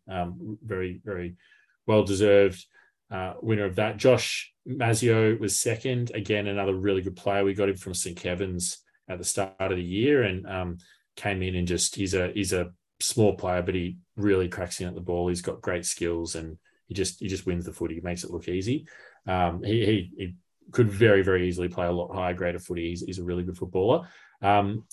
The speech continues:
not sure how, but I snuck in for third, so not <laughs> really sure how that happened. It was very unexpected from everyone, myself included. But anyway, I'll, I'll take it. It means I've probably got enough juice to go another year.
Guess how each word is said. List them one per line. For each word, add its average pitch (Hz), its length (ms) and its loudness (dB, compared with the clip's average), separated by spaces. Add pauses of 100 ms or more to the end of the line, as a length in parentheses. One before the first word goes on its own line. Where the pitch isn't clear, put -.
(140)
not 131 240 8
sure 120 200 8
how, 127 220 8
but 127 140 6
I 110 80 6
snuck 107 340 -2
in 104 80 -2
for 98 120 -8
third, 165 420 4
so 101 200 6
not 101 240 0
<laughs> - 340 -2
really 110 300 8 (300)
sure 120 220 8
how 110 100 10
that 107 120 8
happened. 113 260 6
It 147 40 8
was 117 80 8
very 113 240 10
unexpected 107 560 2
from 104 140 -6
everyone, 101 300 2
myself 98 380 0
included. 107 500 2
But 101 180 6
anyway, 101 220 2
I'll, 107 320 0
I'll 98 80 -4
take 113 240 0
it. 180 120 2
It - 100 -14
means 104 200 -4
I've 98 60 -16
probably 101 220 4
got 101 120 6
enough 92 240 0
juice 98 240 0
to - 80 -8
go 95 160 0
another 95 220 -2
year. 120 300 2